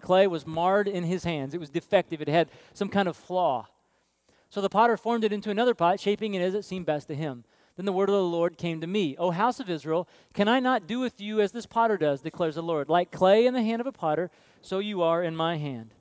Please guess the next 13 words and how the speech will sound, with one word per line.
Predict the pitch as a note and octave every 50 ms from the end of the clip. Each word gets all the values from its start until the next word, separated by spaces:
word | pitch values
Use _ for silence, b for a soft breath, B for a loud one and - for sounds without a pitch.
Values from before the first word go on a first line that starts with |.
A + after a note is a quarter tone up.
| _ _ _ _ _ _ _ _ - _ _ _ _ - - - _
So | - - F#3+
in | F#3 F3+
this | G#3 A3+ -
picture, | - - A#3 - - - F3+ G3 G#3+ b b b b b
this | F3 E3+
is | G3+ F3+
kind | - A3 G#3+
of | G#3
a | G#3+
metaphor | G3+ F#3+ G3 G3+ G#3 G#3 - - F3+ F#3 G3+ F#3+
for | - - F#3+
the | F3 G3+
scripture. | - - - F3+ E3 - - F3+ F#3+